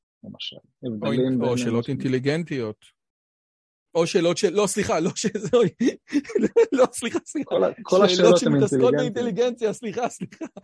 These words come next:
Speaker 1: נכון.
Speaker 2: התכוונתי שאלות שמתעסקות באינטליגנציה. עכשיו, אני, אני אתן דוגמה למי שלא מבין, אה, אה, או, או שמי שלא מכיר דברים בפסיכולוגיה אבולוציונית, כן? אני אתן שתי דוגמאות,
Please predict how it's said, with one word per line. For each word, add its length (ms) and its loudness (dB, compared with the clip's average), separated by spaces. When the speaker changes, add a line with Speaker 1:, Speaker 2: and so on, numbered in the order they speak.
Speaker 1:
נכון. 60 -18
Speaker 2:
התכוונתי 300 -6
שאלות 300 -2
שמתעסקות 400 -4
באינטליגנציה. 640 -6
עכשיו, 240 4
אני, 180 2
אני 140 0
אתן 180 0
דוגמה 240 -4
למי 180 -2
שלא 240 -4
מבין, 340 -6
אה, 300 -2
אה, 240 -4
או, 180 -6
או 60 -6
שמי 200 -8
שלא 220 -2
מכיר 240 -6
דברים 280 -6
בפסיכולוגיה 920 -4
אבולוציונית, 600 -8
כן? 180 -2
אני 140 -4
אתן 240 -4
שתי 440 -2
דוגמאות, 640 -6